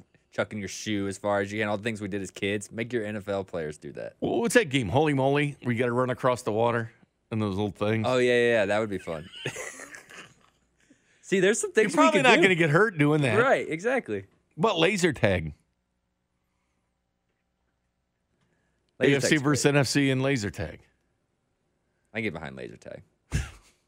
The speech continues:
Speaker 1: I'll get behind just about anything than what we're doing right now or linemen drinking water talking about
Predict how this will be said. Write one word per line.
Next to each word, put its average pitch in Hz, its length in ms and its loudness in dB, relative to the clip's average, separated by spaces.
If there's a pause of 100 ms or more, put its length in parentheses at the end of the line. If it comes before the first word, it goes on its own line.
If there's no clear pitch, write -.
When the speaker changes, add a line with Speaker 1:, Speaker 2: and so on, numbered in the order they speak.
(1200)
Speaker 1:
I'll 135 120 -4
get 185 160 -4
behind 127 180 0
just 113 160 -6
about 107 160 0
anything 98 460 -4
than 85 240 -8
what 90 180 -4
we're 90 140 -8
doing 82 280 -8
right 82 220 -6
now 76 400 -10 (120)
or 92 420 -2
linemen 82 560 -8
drinking 80 300 -14
water 71 220 -8
talking - 320 -14
about - 220 -20